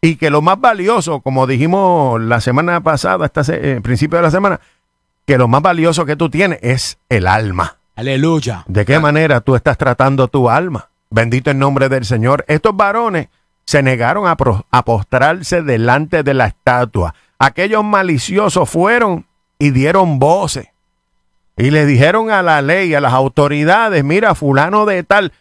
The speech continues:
Speaker 1: Y eso es lo que está sucediendo hoy día. ¿Cuántos pastores no han metido presos porque están predicando en contra de la homosexualidad?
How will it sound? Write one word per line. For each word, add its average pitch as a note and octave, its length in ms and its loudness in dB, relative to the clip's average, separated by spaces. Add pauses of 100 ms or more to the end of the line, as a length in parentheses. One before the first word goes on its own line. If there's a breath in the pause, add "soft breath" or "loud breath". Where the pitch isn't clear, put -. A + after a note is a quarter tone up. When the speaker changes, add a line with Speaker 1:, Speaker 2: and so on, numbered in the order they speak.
Speaker 1:
Y A#2+ 80 0
eso C3+ 160 2
es G#3 60 2
lo A3 80 0
que F#3 80 -2
está F3 180 2
sucediendo C#3 540 0
hoy G2 80 0
día. F3 280 0 (200 loud breath)
¿Cuántos F3 280 0
pastores D#3 440 0
no C#3 80 2
han C3 60 2
metido C3+ 280 0
presos B2 380 -2
porque A2+ 360 0 (140)
están C#3 320 0
predicando D3 480 0
en A#2+ 80 0
contra C3 400 0
de A2+ 140 0
la A2+ 100 2
homosexualidad? A2+ 840 0